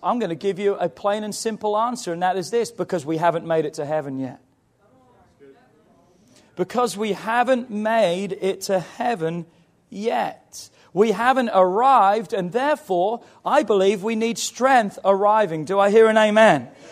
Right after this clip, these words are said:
We need strength for the journey. And I believe that the strength that we need in our lives every day is the strength of the leading,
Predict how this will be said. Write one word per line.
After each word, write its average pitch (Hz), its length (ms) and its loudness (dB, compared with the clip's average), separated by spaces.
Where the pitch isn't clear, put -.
We 214 160 0
need 240 220 -2
strength 285 760 0
for 240 280 4
the 240 80 6
journey. 214 600 -2
And 202 160 4
I 285 160 6
believe 247 440 4
that 202 140 -4
the 185 100 -6
strength 277 640 -4
that 196 120 0
we 185 160 0
need 269 540 0
in 185 240 -6
our 170 160 2
lives 240 640 0
every 285 480 4
day 185 420 -2
is 196 220 2
the 175 100 -6
strength 262 600 -2
of 170 220 -4
the 160 100 -4
leading, 240 680 -4